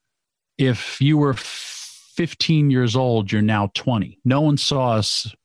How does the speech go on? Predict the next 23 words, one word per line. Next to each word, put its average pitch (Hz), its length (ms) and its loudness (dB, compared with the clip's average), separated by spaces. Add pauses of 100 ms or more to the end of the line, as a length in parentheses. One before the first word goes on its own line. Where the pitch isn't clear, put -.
(140)
where 110 260 2
we 104 180 2
are 98 420 0 (320)
today. 98 480 -2 (540)
If - 60 -6
you 117 60 4
were 117 80 2
sixteen, 151 520 0
you're 120 100 2
twenty-one. 120 560 2
I'm 98 80 0
sure 123 160 0
you 123 80 2
didn't 117 120 0
want 110 180 2
to 104 40 0
celebrate 110 760 -2
your 101 320 -2
twenty-first 113 500 -2
birthday 107 380 -2
in 95 120 0
this 95 200 -4
world. 95 360 -6